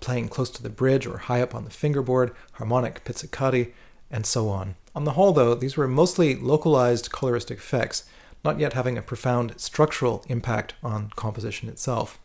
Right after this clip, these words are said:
In that sense, they're not that different from Verdi's use of the anvil as a percussion instrument in his opera Il Trovatore, or Tchaikovsky's use of the celesta to illustrate the dance of the Sugar Plum Fairy. But this was only the beginning. What we now think of as extended techniques are, to some extent,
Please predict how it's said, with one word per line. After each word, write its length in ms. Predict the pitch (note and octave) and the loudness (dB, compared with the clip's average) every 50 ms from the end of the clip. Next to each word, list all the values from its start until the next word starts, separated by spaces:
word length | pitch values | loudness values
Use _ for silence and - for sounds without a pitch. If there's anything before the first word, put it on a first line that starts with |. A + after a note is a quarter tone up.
| - - | -12 -4
In 100 | - C#3+ | 0 2
that 140 | F3 G#3 F3+ | 2 4 4
sense, 220 | - E3 C#3+ C3+ - | 4 4 4 4 2
they're 120 | - C#3 | 2 2
not 160 | D3+ G3 G3 | 2 2 2
that 200 | - E3 C#3 - | 4 4 4 4
different 300 | - E3 D#3+ - C#3 A#2+ | 4 2 2 2 0 -2
from 220 | - - C3 A#2+ A2 | -2 -2 -2 -2 2
Verdi's 400 | G2 C3+ D3 D3 C3+ B2 G#2+ A2+ | 4 4 6 6 4 4 0 0
use 200 | B2+ C3 - - | 0 0 0 -2
of 120 | A#2 - | -2 -4
the 160 | - A#2 - - | -6 -8 -6 -2
anvil 360 | - C#3 C#3+ C#3+ A#2 A2+ A#2 | 0 2 2 2 2 0 -2
as 100 | A2+ A2 | -4 -4
a 60 | A2 G#2 | -6 -6
percussion 480 | G#2 G#2+ - - D3 D3 - - B2 | -6 -8 -4 -2 -2 -2 0 0 -2
instrument 460 | A2+ A2+ - - - A2 A2 G#2 - | -2 -2 -4 -4 -4 -4 -6 -6 -6
in 100 | - G#2+ | -6 -4
his 140 | G2+ A2+ G2+ | -4 -2 -2
opera 320 | A2+ A2+ A2+ - A2 G#2+ - | -2 -2 0 -2 -2 -2 -4
Il 80 | - G2 | -6 -8
Trovatore, 800 | - - A#2+ G2+ A#2 - - - - C3 C3 A#2+ G#2+ - G2+ - - - - - - - - - - - | -6 -6 -6 -4 -6 -6 -6 -2 0 2 2 2 2 0 -2 -6 -8 -18 -20 -20 -20 -20 -20 -20 -10 -4
or 220 | - B2 A#2+ A#2 | -2 -2 -2 -2
Tchaikovsky's 680 | - - - C#3+ B2 - - C#3+ C#3 - - C3 A#2+ A2 | -6 -6 -4 -4 -2 2 2 2 2 2 0 -2 -2 -2
use 140 | A#2 - - | -2 -4 -4
of 80 | A2+ | -4
the 80 | G2+ G#2+ | -4 -4
celesta 640 | - - - A#2 A2+ B2+ C3 B2 - - B2 A2+ G#2 - - - - - - - - | -2 -2 0 0 0 0 0 0 0 0 0 0 -2 -4 -8 -20 -20 -20 -20 -18 -12
to 160 | - - - | -10 -6 -2
illustrate 460 | D3+ C#3 C3 A#2+ - - B2+ A#2 B2 - | 0 0 0 0 0 0 0 -2 -2 -2
the 80 | C3 | -4
dance 320 | G#2+ - B2 A#2+ B2 A#2 - | -2 0 0 0 0 -2 -4
of 60 | A2+ | -6
the 80 | A#2 | -6
Sugar 240 | A2 - - A2+ B2 | -4 -4 -2 -2 -4
Plum 240 | A#2+ - - A2+ A2 | -4 -4 -6 -6 -6
Fairy. 420 | G2+ - - B2+ B2 A2 A2 G#2+ - _ _ - - | -4 -2 0 2 2 2 0 -4 -8 _ _ -14 -8
But 120 | - C3 B2 | -2 0 2
this 160 | G3 G#3 - | 2 4 4
was 120 | G#3 C#3+ | 4 2
only 300 | C3+ C3+ B2+ A#2+ A2+ A2 - - - | 2 2 2 0 0 -2 -6 -12 -12
the 80 | - - | -8 -6
beginning. 460 | G2+ A2+ G#2 A2 B2 A2 - - - - - - - | -4 -2 0 2 2 2 0 -2 -6 -12 -16 -16 -12
What 100 | - A2 | -6 -2
we 80 | C3+ | 0
now 160 | D3 F3+ G#3 G#3 | 4 4 4 4
think 220 | G#3 G3+ F#3 E3 | 4 4 4 6
of 120 | D#3 C3+ | 6 6
as 160 | B2 A#2 A2 G#2+ | 6 4 4 2
extended 460 | F#2 - - - D#3 D3 C3 A2+ - | -2 -6 -2 2 2 4 4 2 0
techniques 480 | - B2+ - - C3 A#2+ - - - | -2 -6 -4 -4 -4 -4 -4 -6 -6
are, 100 | B2 G#2+ | -6 -8
to 140 | - - A#2+ | -6 -6 -4
some 240 | - - - D#3 C#3+ | 0 2 4 4 4
extent, 440 | C3 - - - - A#2 A2+ - | 2 0 -2 -4 -4 -4 -4 -4